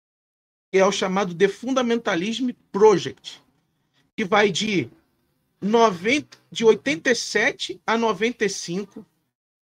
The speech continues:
investigando os riscos dessa categoria ser mal empreendida,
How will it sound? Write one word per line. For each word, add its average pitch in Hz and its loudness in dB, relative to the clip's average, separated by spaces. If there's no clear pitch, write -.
investigando 277 0
os 240 2
riscos 233 2
dessa 240 4
categoria 214 4
ser 226 0
mal 196 2
empreendida, 185 -2